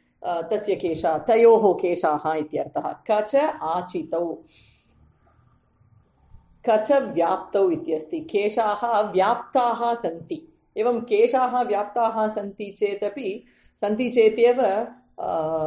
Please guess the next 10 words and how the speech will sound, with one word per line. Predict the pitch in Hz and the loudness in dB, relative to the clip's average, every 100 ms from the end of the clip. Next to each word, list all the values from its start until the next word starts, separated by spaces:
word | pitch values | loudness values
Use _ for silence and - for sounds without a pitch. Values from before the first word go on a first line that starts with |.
| 156 156 - _ _ _ | -4 -6 -12 _ _ _
तस्य, | 233 226 226 190 175 | -2 0 0 0 0
सः | - 240 220 226 | -2 -2 2 0
मनुष्यः | 196 190 202 202 208 185 185 | 0 -2 -6 -2 -2 -2 -6
तु, | 180 214 190 151 - - | -6 -4 -4 -6 -12 -8
अ, | - 160 | -6 -6
किमपि | 190 180 170 | -6 -6 -6
कष्टम् | 190 170 - 226 | -4 -6 -2 -2
अनुभवन् | 202 180 185 185 196 196 190 | -2 -4 -4 -6 -6 -6 -6
अस्ति | 165 - - | -8 -8 -10
इति | 208 196 185 233 214 196 | -8 -8 -10 -8 -8 -8